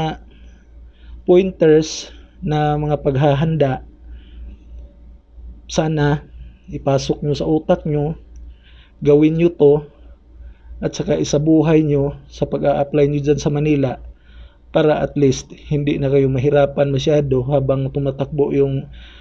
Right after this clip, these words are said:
proseso ng pag-a-apply nyo, at magiging successful kayo na makaalis dito sa ibang bansa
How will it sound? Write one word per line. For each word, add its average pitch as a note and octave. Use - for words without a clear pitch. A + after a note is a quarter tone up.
proseso D3
ng C3+
pag-a-apply D3
nyo, C#3
at -
magiging D3+
successful C#3+
kayo C3
na C3+
makaalis C#3
dito C3+
sa -
ibang C#3+
bansa C#3